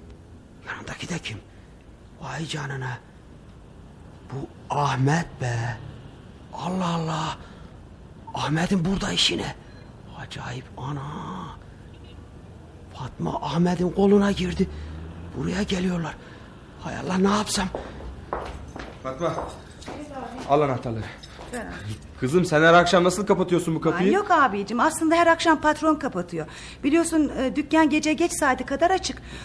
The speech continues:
Speaker 3: Akşamüstü patron bir yere kadar gitti. Ben gelmeden çıkarsan kapıyı kilitle, bende anahtar var dedi.
Speaker 2: İyi de sen yine söyle patronuna, değiştirsin bu kilidi.
Speaker 3: Olur abi.
Speaker 2: Dur bakayım.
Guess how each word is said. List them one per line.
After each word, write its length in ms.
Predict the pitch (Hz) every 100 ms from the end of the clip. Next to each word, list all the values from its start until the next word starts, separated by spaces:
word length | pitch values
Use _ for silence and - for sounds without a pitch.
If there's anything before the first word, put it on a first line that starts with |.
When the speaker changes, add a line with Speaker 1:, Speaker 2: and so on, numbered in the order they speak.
| -
Speaker 3:
Akşamüstü 520 | - - 311 302 302
patron 360 | 302 294 294 277
bir 60 | 311
yere 200 | 294 294
kadar 280 | 285 233
gitti. 400 | 202 165 - 113 - - -
Ben 200 | 226 254
gelmeden 440 | 254 262 269 262 240
çıkarsan 480 | - 339 359 294 254
kapıyı 360 | 226 269 233
kilitle, 300 | 262 269 302
bende 240 | 269 277 262
anahtar 400 | 269 262 285 294
var 300 | 277 233 170
dedi. 260 | 147 -
Speaker 2:
İyi 180 | 113 143
de 80 | 143
sen 160 | - 131
yine 200 | 139 143
söyle 260 | 131 131
patronuna, 440 | 131 117 113 104 98
değiştirsin 480 | 127 123 135 151
bu 60 | 139
kilidi. 300 | 131 107 87 - -
Speaker 3:
Olur 220 | 285 294
abi. 320 | 240 196 - 240 - - - - - - - - -
Speaker 2:
Dur 120 | 113
bakayım. 280 | 120 147